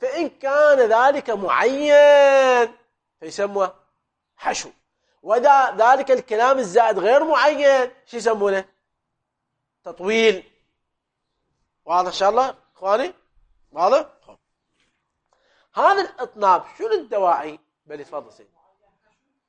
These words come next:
المعين، ق-، ال-، الكلام الزائد المعين بدون فائدة حشو، وذاك تطويل. خب، شنو الداعي أنا أن أطنب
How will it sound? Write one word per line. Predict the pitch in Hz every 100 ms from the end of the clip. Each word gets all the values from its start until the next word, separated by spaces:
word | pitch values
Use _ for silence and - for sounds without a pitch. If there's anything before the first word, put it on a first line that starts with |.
| _ _ _ -
المعين، | 156 156 165 220 262 214
ق-، | 160
ال-، | 170 - 175 165 -
الكلام | - 185 220
الزائد | 175 202 185
المعين | 170 170 196 254 247 233 220 202
بدون | 143 214
فائدة | 226 226 214 220 214 -
حشو، | - 180 - - _ _
وذاك | 156 151 220 240 277 _ _ -
تطويل. | 170 170 165 120 _ _ _
خب، | 240
شنو | 254 440
الداعي | 370 - - 151
أنا | 143 127
أن | 135
أطنب | 175 170 156